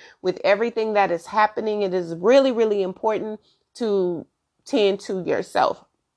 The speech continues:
Be mindful of your health. Be mindful of your, your spirit. Be mindful of what matters the most to you, because that is the goal. Okay?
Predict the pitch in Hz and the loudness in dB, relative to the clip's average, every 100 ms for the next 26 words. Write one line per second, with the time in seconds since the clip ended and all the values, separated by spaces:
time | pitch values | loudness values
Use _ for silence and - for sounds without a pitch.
0 | _ 165 165 185 233 233 247 196 175 170 | _ -6 0 2 2 0 0 0 0 -2
1 | 156 180 143 127 _ _ _ - 208 196 | 0 0 0 -2 _ _ _ -8 -2 2
2 | 196 226 233 214 180 175 175 175 165 160 | 4 2 0 0 2 0 0 2 2 0
3 | 165 - _ _ _ _ _ _ _ _ | -4 -12 _ _ _ _ _ _ _ _
4 | _ _ _ - - 180 175 - 233 190 | _ _ _ -14 -4 -4 -4 -2 2 4
5 | 151 - - - _ _ _ _ _ _ | 2 -4 -16 -20 _ _ _ _ _ _
6 | 175 202 196 226 233 214 - 180 170 185 | -4 2 4 4 2 2 4 2 2 0
7 | - 190 180 175 180 175 175 175 165 165 | 0 0 0 2 0 -4 -8 -4 -4 -4
8 | - - - 185 165 - - 180 - 185 | -10 -18 -10 -8 -8 -10 -10 -12 -14 -6
9 | 233 185 170 185 185 208 - - 175 170 | -4 -4 0 4 6 4 0 -4 -4 -4
10 | 180 170 165 160 143 107 - - _ _ | -6 -6 -6 -4 -2 -4 -8 -16 _ _
11 | _ _ _ _ _ _ _ _ _ _ | _ _ _ _ _ _ _ _ _ _
12 | _ _ _ _ _ _ 190 - 185 190 | _ _ _ _ _ _ -2 2 4 4
13 | 247 | 0